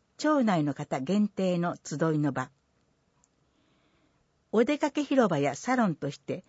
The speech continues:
登録はされていませんが、町内の方が毎月一回集まって、美味しいお菓子とお茶と会話を楽しむ野の花サロンが開かれています。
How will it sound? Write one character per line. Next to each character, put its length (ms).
登 200
録 240
は 120
さ 140
れ 100
て 120
い 60
ま 140
せ 160
ん 100
が、 180
町 260
内 180
の 120
方 260
が 180
毎 240
月 300
一 100
回 200
集 240
ま 100
っ 40
て、 340
美 60
味 100
し 220
い 60
お 60
菓 200
子 100
と 140
お 60
茶 180
と 260
会 280
話 120
を 140
楽 220
し 160
む 180
野 120
の 120
花 260
サ 160
ロ 140
ン 80
が 100
開 260
か 120
れ 100
て 140
い 100
ま 140
す。 280